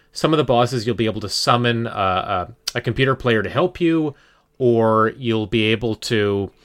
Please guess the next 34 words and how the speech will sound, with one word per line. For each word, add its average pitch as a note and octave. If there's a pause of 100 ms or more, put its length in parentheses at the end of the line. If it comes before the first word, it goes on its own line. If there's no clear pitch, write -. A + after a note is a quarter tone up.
(400)
uh, F#2+
you B2
know, F#2+ (340)
power D#3
yourself C3+
up. B2+
That A#2
you, A2+
maybe G#2+
you'll G#2
have A#2
earned A#2+
enough G#2+
blood A2
echoes A2+
to -
raise F#2
your F#2+
stats, A#2+ (260)
or F3+
you'll, E3+
you'll D#3+
have -
picked E3
up D3
enough C#3
items C3
to, A2+
to B2
improve A#2+
your A#2
weapon's, A2
uh, G2
strength, G#2+